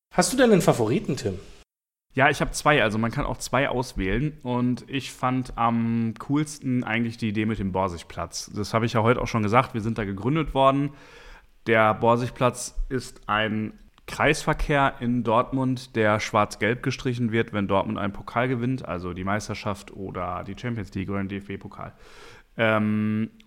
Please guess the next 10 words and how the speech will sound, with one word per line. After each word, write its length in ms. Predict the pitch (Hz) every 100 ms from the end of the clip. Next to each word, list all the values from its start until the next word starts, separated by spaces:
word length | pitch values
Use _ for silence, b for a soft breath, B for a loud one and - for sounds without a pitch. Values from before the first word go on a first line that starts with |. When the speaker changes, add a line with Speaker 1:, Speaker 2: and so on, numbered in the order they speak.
| _
Speaker 2:
und, 840 | 127 131 135 139 143 139 - - -
ähm, 520 | 120 117 117 120 113
der 220 | 110 107
Borsigplatz 560 | 101 127 147 147 143 -
ist 180 | 131 -
eben 220 | 123 120
hier 160 | 117 120
auf 80 | 113
dem 140 | 110
Trikot, 600 | - 143 - 147 147 147